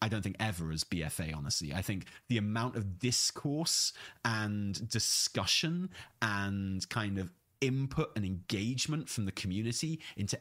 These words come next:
every moment of the build-up to pre-patch of that expansion, honestly, was, it w-, the, I've never seen the community so engaged in every little minutiae of the story and, and, and the game as they were, um, in the build-up to B F A. And,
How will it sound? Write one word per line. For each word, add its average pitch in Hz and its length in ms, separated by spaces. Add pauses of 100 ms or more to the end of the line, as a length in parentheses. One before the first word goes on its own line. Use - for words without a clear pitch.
every 123 320
moment 120 420
of 85 80
the - 80
build-up 107 540 (400)
to 98 540 (760)
pre-patch - 540
of 82 60
that 87 140
expansion, 95 500
honestly, 82 380 (360)
was, 101 680 (120)
it 117 160
w-, - 100
the, 123 340
I've 120 160
never 135 220
seen - 180
the 120 60
community 117 340
so 117 420
engaged 90 560
in 90 80
every 104 320
little 98 240
minutiae 92 920
of 78 120
the 92 60
story 82 440
and, 78 160
and, 85 180
and 82 140
the 78 60
game 80 420
as - 160
they 90 100
were, 87 320 (340)
um, 87 280
in 95 120
the 90 60
build-up 87 320
to 90 80
B 90 140
F 85 160
A. 87 260
And, 120 480